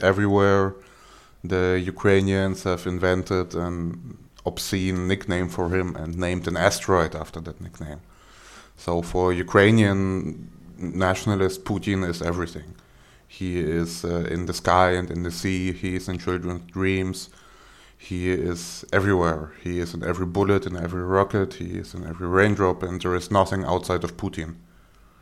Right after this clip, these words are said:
And without Putin, the whole Ukrainian project wouldn't make sense anymore.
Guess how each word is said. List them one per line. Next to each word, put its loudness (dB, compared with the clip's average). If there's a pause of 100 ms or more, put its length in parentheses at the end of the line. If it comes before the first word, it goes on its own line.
(380)
And 0
without 2
Putin, 4
the 0
whole 6
Ukrainian 0
project -2
wouldn't -4
make -2
sense -6
anymore. -12